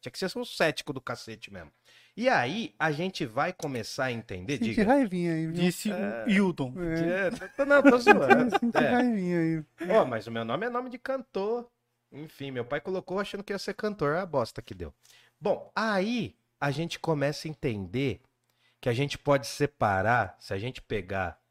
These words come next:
Speaker 1: na visão dos filósofos céticos, existiram três gerações de céticos. Os proto, protocéticos
Speaker 3: Que
Speaker 1: ou
Speaker 3: era os
Speaker 1: pré-céticos, é, os velhão lá de trás,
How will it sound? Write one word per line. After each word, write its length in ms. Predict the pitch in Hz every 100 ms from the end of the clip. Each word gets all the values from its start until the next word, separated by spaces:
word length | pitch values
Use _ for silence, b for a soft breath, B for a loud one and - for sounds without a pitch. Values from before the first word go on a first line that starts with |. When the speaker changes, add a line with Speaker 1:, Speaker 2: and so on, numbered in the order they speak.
| _ -
Speaker 1:
na 140 | 104
visão 440 | 95 104 92 113 139
dos 160 | 110
filósofos 640 | - 98 95 92 - - -
céticos, 560 | 127 117 - 87 - - b b b
existiram 720 | 113 107 117 - 139 135 135 - _ _
três 600 | 196 196 202 - - - _ _ _ _ _ _
gerações 680 | - 139 147 - 117 117 117
de 120 | 131
céticos. 760 | - - 87 - - - - - _ _ _ _ _ _ _ _ _ _ _ -
Os 160 | 139
proto, 640 | - - 135 170 - 254 - _ _ _ _ _ _ -
protocéticos 840 | 143 160 131 - 104 135 - 139
Speaker 3:
Que 40 |
Speaker 1:
ou 60 | 117
Speaker 3:
era 100 | 139
os 20 |
Speaker 1:
pré-céticos, 920 | 139 147 127 131 165 147 - - 214
é, 180 | 123 143
os 140 | 151 104
velhão 320 | 107 104 110
lá 100 | 110
de 100 | 107
trás, 520 | - 110 123 196 -